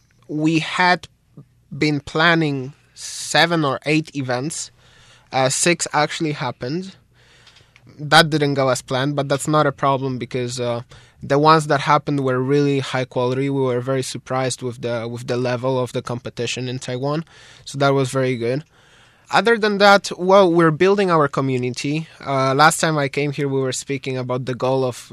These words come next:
building community, providing more, uh, space for, for student social startups in Taiwan. Uh, this is going pretty well. Uh, right now, um, also, yeah, if we, if we talk about November, I mentioned that it was just me in Taiwan.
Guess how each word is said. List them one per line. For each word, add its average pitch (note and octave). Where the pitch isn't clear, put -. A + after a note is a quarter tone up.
building C#3
community, C3+
providing C3
more, C3
uh, B2+
space C3+
for, C3
for B2
student C3
social B2+
startups B2+
in B2+
Taiwan. C3+
Uh, D#3
this G3+
is C#4+
going F#3+
pretty C#3+
well. B2+
Uh, C#3+
right D#3
now, D#3
um, C3+
also, E3
yeah, C3
if D3
we, D#3
if D3+
we E3
talk E3
about D3+
November, C#3+
I C3+
mentioned C#3+
that C3
it C3
was C3
just B2+
me C3+
in B2
Taiwan. B2+